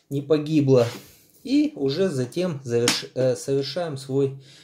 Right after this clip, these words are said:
финальный удар таким образом. И тут есть несколько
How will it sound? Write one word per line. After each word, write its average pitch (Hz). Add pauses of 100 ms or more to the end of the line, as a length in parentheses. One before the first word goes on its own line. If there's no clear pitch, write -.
(120)
финальный 123
удар 127
таким 127
образом. 98 (420)
И 240
тут 208
есть 202
несколько 160